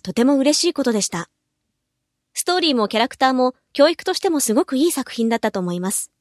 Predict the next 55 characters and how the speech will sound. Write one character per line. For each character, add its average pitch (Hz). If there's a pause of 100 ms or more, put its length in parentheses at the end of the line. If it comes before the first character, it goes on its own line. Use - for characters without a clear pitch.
(800)
で 214
き 262
れ 262
ば 196
シ 214
リ 247
ー -
ズ 285
化 277
を 277
希 285
望 285
し 277
ま 302
す。 - (520)
素 -
敵 -
な 277
作 269
品 262
を 269
あ 208
り 247
が 294
と 277
う -
ご 233
ざ 240
い 240
ま 269
し -
た。 247 (1400)
続 254
き -
ま 381
し -
て、 - (360)
い 311
ち 294
ご 349
ミ 370
ル 359
ク -
レ 381
ー 370
プ -
さ 302
ん 277
か 269
ら 240
の 196
投 190
稿 190
で 196
す。 -